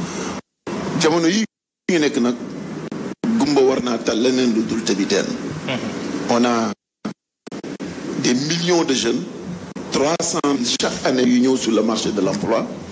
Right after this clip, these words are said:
Speaker 1: Pauvreté bu wér boo xamee ne dina ménage yu dul jeex ci réew mi, boole kaak ay jafe-jafe ci wàllu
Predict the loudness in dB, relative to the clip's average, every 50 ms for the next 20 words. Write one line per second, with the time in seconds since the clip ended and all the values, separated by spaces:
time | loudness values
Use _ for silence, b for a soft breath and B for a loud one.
0 | B B B B B B B B B B -4 0 2 2 2 4 2 0 2 0
1 | -2 -2 -2 -4 -2 0 0 0 0 2 4 4 4 4 2 -2 0 0 0 0
2 | 0 0 -2 -2 0 2 2 2 2 0 0 0 0 0 0 0 0 2 2 2
3 | 2 2 2 2 4 6 6 6 4 4 0 -2 -4 -4 -8 -14 -12 -12 -12 B
4 | B B B B B B -8 -6 -2 0 2 2 2 2 0 0 -2 -2 -2 0
5 | 2 2 2 2 2 0 0 2 2 0 0 0 0 0 0 -2 0 2 2 4
6 | 4 4 2 2